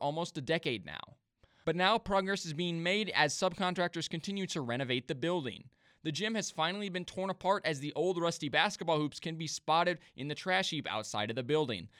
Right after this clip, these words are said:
The plan is to turn the old elementary school into a two-story apartment building with roughly thirty-seven one and two bedroom apartments.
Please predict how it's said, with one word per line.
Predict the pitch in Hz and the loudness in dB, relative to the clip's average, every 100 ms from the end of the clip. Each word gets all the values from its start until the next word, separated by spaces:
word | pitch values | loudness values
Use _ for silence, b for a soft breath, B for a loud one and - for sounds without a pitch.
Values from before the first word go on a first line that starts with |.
| B - | B -8
The | 139 | -4
plan | 175 190 | -2 0
is | 208 | 0
to | 175 | -4
turn | - 190 | -4 -2
the | 190 | 0
old | 151 185 | 2 4
elementary | 180 175 165 165 | 4 2 -4 -6
school | - 170 | -4 -4
into | 147 151 151 | -4 -2 0
a | 139 | 0
two-story | - 170 - 151 131 | -2 -6 -4 -2 -2
apartment | 123 - 247 233 202 | -2 0 0 0 0
building | 226 233 220 B - | 0 0 -4 B -4
with | 180 - | -2 0
roughly | 151 151 170 | -2 0 -4
thirty-seven | - 156 175 190 - 180 185 170 | -2 0 0 0 2 2 2 2
one | 170 170 | 2 2
and | 123 143 135 | 0 0 -2
two | 127 | -4
bedroom | 98 95 110 | -2 -4 -4
apartments. | 110 - 160 113 - - | -4 0 0 0 -8 -12